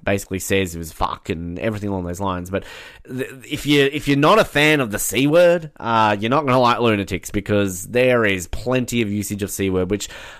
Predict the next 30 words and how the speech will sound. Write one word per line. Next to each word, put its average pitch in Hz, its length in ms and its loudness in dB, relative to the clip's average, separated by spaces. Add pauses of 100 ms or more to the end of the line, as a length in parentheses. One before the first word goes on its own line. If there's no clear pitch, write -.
(180)
I 160 200 4
am 117 260 2
not 123 380 0
sure 101 680 2
if - 180 -8
he 101 380 -2
ever 104 440 2 (280)
dropped 104 360 0
the 95 80 -10
C-bomb 92 480 -2
on 87 220 -6
any 98 180 -4
of 90 60 -6
his 90 120 -8
previous 87 320 -4
shows. 82 320 -2
So 92 200 -2 (240)
things 208 240 0
like 127 220 2
that 113 200 2
really 113 260 2
opened 101 240 0
the 98 40 -2
door 101 200 2
up 90 140 -2
for 104 80 -4
him 95 120 -4
on 95 140 -2
Netflix. 98 460 -6
But 113 160 -2